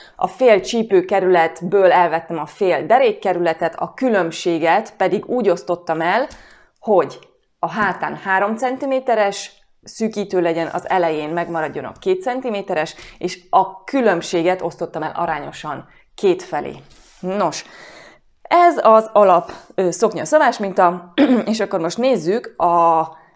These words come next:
hátával kapcsolatos módosításokat. Tehát amit már egy, ö, előző videóban is elmondtam, illetve úgy találjátok meg, majd valahogy ide beszúrom ide felülre, ö, hogy a, a hátát,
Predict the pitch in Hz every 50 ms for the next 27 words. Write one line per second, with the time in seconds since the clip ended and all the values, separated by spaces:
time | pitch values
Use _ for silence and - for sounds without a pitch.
0 | _ - 320 311 269 214 185 165 165 160 - 220 208 208 - 185 160 156 - 165
1 | 160 - 185 196 220 220 202 170 165 160 - 170 160 - 143 165 - - 147 -
2 | 143 131 - - - _ _ _ _ _ _ _ _ - _ _ _ _ - _
3 | - 233 220 - - 262 320 359 392 339 - 247 233 233 226 - - 240 254 214
4 | 196 220 226 220 220 214 214 208 208 - - - - - - - 285 349 349 247
5 | 220 214 208 247 254 240 220 202 180 190 185 190 190 - - 175 - - 220 220
6 | 214 202 190 185 185 196 202 196 190 180 185 - 170 170 175 190 208 208 190 180
7 | 170 175 - - 170 185 180 - - 226 233 233 233 196 180 180 175 165 175 170
8 | 185 175 190 196 190 185 175 156 208 208 185 170 165 170 160 165 170 170 170 185
9 | 185 180 175 - - - - - 185 170 160 165 175 170 165 170 170 170 - 190
10 | 180 170 160 160 165 180 226 247 - - - - - - - - - - - -
11 | - _ _ _ - - 202 214 214 214 214 208 208 202 202 196 208 196 196 202
12 | 202 196 190 185 202 196 190 185 190 190 185 185 185 185 - - - 196 190 190
13 | 196 262 285 247 226 226 190 180 175 208 - - -